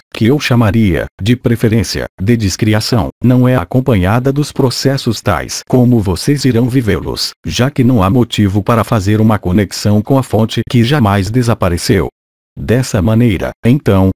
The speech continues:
estes patamares não são, propriamente falando, uma progressão.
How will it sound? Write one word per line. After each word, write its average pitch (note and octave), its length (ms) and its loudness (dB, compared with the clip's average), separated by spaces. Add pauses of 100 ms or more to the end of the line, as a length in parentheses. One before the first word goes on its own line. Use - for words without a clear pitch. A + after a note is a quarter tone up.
estes B2+ 340 -2
patamares A#2+ 640 0
não A2+ 180 2
são, G2+ 300 0 (180)
propriamente A#2 720 0
falando, A2+ 480 0 (140)
uma C3+ 200 2
progressão. B2 680 -2